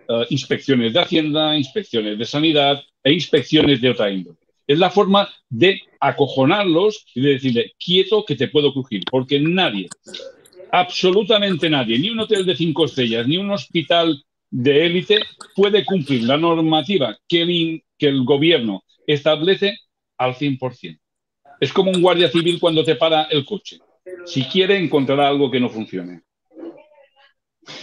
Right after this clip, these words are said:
Entonces, a partir de ese poder de coacción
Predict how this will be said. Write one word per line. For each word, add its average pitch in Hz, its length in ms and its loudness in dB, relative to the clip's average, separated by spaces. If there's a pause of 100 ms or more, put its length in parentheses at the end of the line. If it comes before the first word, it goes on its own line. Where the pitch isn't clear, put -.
(140)
Entonces, 139 500 0
a 156 140 0
partir 180 480 -2
de 156 200 0 (540)
ese 214 280 2
poder 185 360 2
de 139 160 2
coacción 143 680 0